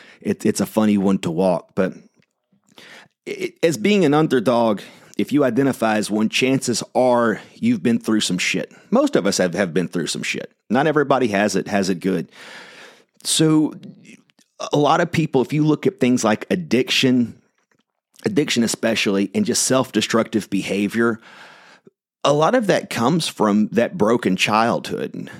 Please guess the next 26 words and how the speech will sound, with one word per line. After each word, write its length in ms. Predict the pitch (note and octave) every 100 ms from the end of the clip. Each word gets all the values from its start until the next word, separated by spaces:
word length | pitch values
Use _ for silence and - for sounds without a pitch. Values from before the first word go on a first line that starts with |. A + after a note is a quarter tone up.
| - -
those 260 | G#2 G#2
bad 400 | - B2 C3 C3
things 240 | - B2 A2+
that 80 | G2
had 100 | F2
happened 840 | - A#2 B2 - F2+ E2+ E2 -
that 160 | - F#2+
they're 140 | A2
still 240 | F#2+ A#2 G#2+
trying 340 | - G#2 G#2
to 140 | G2+ G2
make 260 | F#2+ F#2
sense 380 | - F#2+ F2 -
of. 420 | F2+ B1+ - - - - - - - - - - - -
You 100 | -
know, 300 | B2 F#2+ - - - - _ - -
hardship 540 | - E3 E3+ - E3 -
either 280 | C3+ C3 B2
makes 320 | B2+ B2+ -
you 100 | G#2
better 480 | D#2+ A#2+ C#3 C#3+ C3
or 180 | A2 G#2
it 60 |
makes 300 | G#2 A2+ -
you 80 | G2+
bitter. 400 | D#2+ F2+ D2